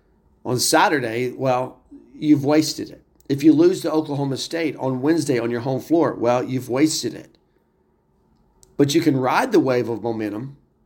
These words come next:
And this Bedlam game is really, really big be-, because your next two are on the road. You get the Cowboys in Norman, and then you go to West Virginia, you go to Baylor, and then you come home against Kansas.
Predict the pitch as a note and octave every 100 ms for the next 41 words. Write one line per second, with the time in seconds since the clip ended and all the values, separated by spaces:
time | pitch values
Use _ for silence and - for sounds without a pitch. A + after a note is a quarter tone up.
0 | _ _ _ - F#3 F3 F3 D#4+ B3+ D#3
1 | C#3+ C3+ A2+ A#2 G3 G#3+ D#3+ D#3+ C#3 -
2 | G#3 D3+ D3 C#3+ - D3+ C#3 - C#4+ B3
3 | C#3 B2 B2 - - - _ _ _ _
4 | _ _ _ _ _ _ - D#3 F3 G#3
5 | G#3 - A#3 B3 G#3 D#3 - _ D3+ E3
6 | F3 C#3+ G3+ G#3+ - - _ _ _ _
7 | _ _ _ _ _ _ _ _ _ _
8 | - D#3 F3+ - F3 F3 E3+ D#3+ D#3 C#3
9 | D3 G3 E3+ C#3+ C3+ C#3+ F3 E3+ C#3 D3
10 | F3 E3+ C3+ - B2 B2 C3+ C#3+ C3+ B2+
11 | D3 F#3 C3+ B2 B2+ C3 C#3+ D#3 D3+ C3+
12 | D#3 D#3+ C#3 C3 - E3 F3+ C#3+ G#2+